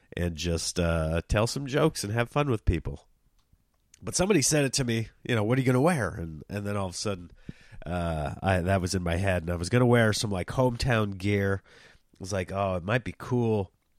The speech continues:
if, uh, my, my opener, Mal Hall, very funny comic, uh, find him online, super funny, came in and opened all my Nebraska shows, and he was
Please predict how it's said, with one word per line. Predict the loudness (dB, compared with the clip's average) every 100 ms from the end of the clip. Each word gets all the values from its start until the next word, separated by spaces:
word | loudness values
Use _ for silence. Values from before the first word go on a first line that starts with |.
| _
if, | -2 -2 -2 -4
uh, | -2 0 -2 -6 -4
my, | -2 -2
my | -4 -2
opener, | 0 0 -2 -2
Mal | 0 0 2
Hall, | 2 2 2
very | 2 2
funny | 0 -4 -2
comic, | -2 -2 -2 -6 -10 -20 -20 _
uh, | -4 -2 -2 -4
find | 2 4 4
him | 2
online, | -2 0 -2 -2 -4 -8 _ _ _ _ _ -12
super | -2 0 0
funny, | 0 0 0
came | 0 2
in | 2 2
and | 4
opened | 6 6
all | 6 2
my | 2
Nebraska | 0 0 0 -2 -6
shows, | -2 0 0 0 -4 -14 -8
and | -2 0
he |
was | 0